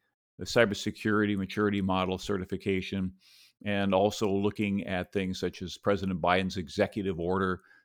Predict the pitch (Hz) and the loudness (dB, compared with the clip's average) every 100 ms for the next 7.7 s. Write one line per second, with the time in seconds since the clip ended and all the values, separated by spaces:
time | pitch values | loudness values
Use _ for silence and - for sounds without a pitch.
0 | - 98 92 - 95 92 90 95 90 90 | -6 -4 -4 -2 0 0 -2 0 -2 -4
1 | - - 98 95 90 90 92 87 - 92 | -10 -4 -4 0 0 -2 -4 -6 -4 -4
2 | 92 92 87 87 98 98 - 92 92 - | -2 -6 -4 -2 -4 -6 -10 -8 -8 -6
3 | 92 92 92 110 92 87 - _ _ _ | -6 -4 0 0 0 -2 -8 _ _ _
4 | _ 107 - 147 139 139 156 135 107 107 | _ -4 0 2 4 4 4 4 6 8
5 | 104 - _ - _ _ 139 160 165 139 | 8 4 _ -20 _ _ 0 0 2 0
6 | - - 135 165 135 101 95 - 101 95 | 0 4 4 4 2 0 0 0 0 0
7 | 101 92 107 107 147 - | -4 -4 -4 -2 -4 -6